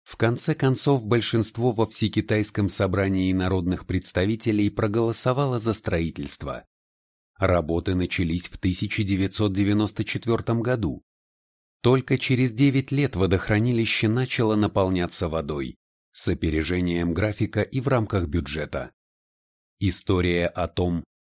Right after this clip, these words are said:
почему и как появился такой колоссальный объект инфраструктуры, хорошо известна.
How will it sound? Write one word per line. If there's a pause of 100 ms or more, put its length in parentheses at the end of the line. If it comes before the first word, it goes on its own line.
(160)
почему
и
как
появился
такой
колоссальный
объект
инфраструктуры, (180)
хорошо
известна.